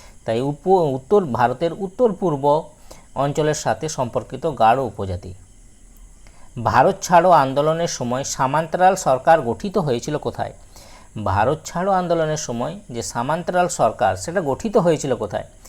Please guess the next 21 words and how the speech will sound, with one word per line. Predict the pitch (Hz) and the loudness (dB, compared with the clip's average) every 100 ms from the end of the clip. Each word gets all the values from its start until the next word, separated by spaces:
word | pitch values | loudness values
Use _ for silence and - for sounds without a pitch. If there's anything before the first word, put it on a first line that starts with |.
| - - - | -20 -20 -8
এটা | 165 175 | -2 0
গঠিত | 147 185 185 | 0 0 0
হয়েছিল | 170 170 165 147 | 0 0 2 2
বালিয়া। | 107 107 104 101 101 - 120 | 4 2 2 -2 -4 -6 -4
বালিয়াতে | 113 127 156 170 160 147 | 0 0 4 4 4 0
গঠিত | 113 127 113 120 | -2 -4 -6 -6
হয়েছিল। | 107 101 113 | -8 -8 -8
অপশন | 110 - 117 104 | -8 -8 -10 -8
ডি | 131 131 | -8 -4
রাইট | 95 95 | -4 -6
আনসার। | 95 107 87 - - - - - - - _ _ - - - - - | -8 -8 -10 -12 -20 -20 -20 -20 -20 -20 _ _ -20 -20 -20 -20 -2
অ্যানি | 156 160 208 | 4 6 6
বেসান্ত | 156 - 143 156 151 | 4 2 -2 -2 -4
নিচের | 165 180 202 | -2 2 2
কোন | 196 185 220 220 | 4 4 4 2
সামাজিক | - 151 143 156 202 190 | -2 0 2 2 2 0
ধর্মীয় | 123 139 147 190 202 | 2 2 2 0 2
আন্দোলনের | 139 135 135 143 139 | 2 2 0 0 -2
সাথে | 156 156 | -2 0
যুক্ত | 233 151 - | 0 -2 -4
ছিলেন? | 101 107 98 | -6 -6 -8